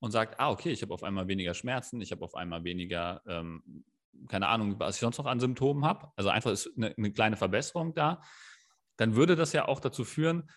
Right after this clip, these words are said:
dass man einfach motivierter ist, dabei zu bleiben, was dann wieder so ein bisschen Mentalcoaching ist sozusagen, weil diese kleinen Erfolge machen einen unheimlich motiviert und vielleicht merke ich dann, wenn es mir da besser geht,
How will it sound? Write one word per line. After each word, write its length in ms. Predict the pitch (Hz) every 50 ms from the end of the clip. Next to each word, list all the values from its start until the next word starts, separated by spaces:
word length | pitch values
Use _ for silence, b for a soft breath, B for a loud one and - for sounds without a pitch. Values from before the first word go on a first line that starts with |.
| B B -
dass 100 | - -
man 140 | 123 - -
einfach 220 | 123 - 127 117
motivierter 600 | 127 127 127 123 117 104 123 156 156 - 143 107
ist, 100 | - -
dabei 280 | 117 107 120 135 160 170
zu 200 | - - 104 -
bleiben, 240 | 87 82 82 85
was 120 | 90 92 -
dann 120 | 107 104
wieder 200 | 110 117 123 110
so 100 | 104 113
ein 160 | 117 117 110
bisschen 240 | 117 120 - 123 113
Mentalcoaching 960 | 110 110 104 98 - 131 135 147 160 143 - 98 98 95 92 - 101 95 80
ist 160 | 82 92 -
sozusagen, 540 | - 95 85 - 92 92 92 90 101 117 123
weil 120 | 101 98
diese 180 | 98 101 101 101
kleinen 360 | - - 107 110 127 127 135
Erfolge 600 | 107 117 - - - 131 135 147 135 135 123 123 -
machen 220 | 117 117 113 117
einen 140 | 113 110 123
unheimlich 380 | 127 113 117 117 117 107 -
motiviert 480 | 117 113 101 - 98 104 123 160 165 - B B B B B B
und 100 | - 117
vielleicht 480 | - - 117 113 120 131 127 - - -
merke 240 | 117 120 120 120 -
ich 80 | -
dann, 180 | - 120 110 104
wenn 100 | 110 107
es 100 | 101 -
mir 100 | 113 101
da 160 | 107 120 139
besser 280 | 131 131 123 - 131 120
geht, 200 | 117 120 113